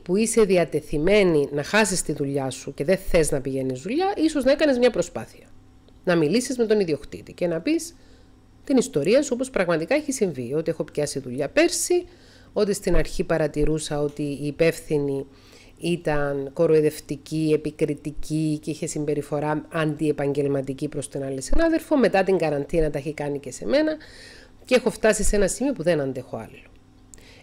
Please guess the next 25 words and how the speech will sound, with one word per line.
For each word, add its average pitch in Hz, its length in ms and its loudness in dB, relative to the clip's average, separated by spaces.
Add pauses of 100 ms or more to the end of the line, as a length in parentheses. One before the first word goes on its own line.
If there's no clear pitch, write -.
(100)
Είναι 311 320 6
πιθανόν 220 640 2 (160)
να 208 160 4
κάνει 202 320 4
διερεύνηση 147 800 0 (400)
ο - 80 -4
ιδιοκτήτης 156 460 -2
της - 100 2
εταιρείας, 339 640 0 (360)
να 220 160 2
πιστέψει 226 640 4
τα 170 120 0
ψέματα 160 480 2
που 147 80 -10
θα 156 140 -4
του 143 120 -4
πει 147 100 -6
η 143 60 -2
υπεύθυνη 339 640 2 (380)
και 370 100 -2
να 349 100 4
σε - 100 2
απολύσει. 151 560 0 (1160)
Είναι 277 300 6
πιθανόν, 294 640 4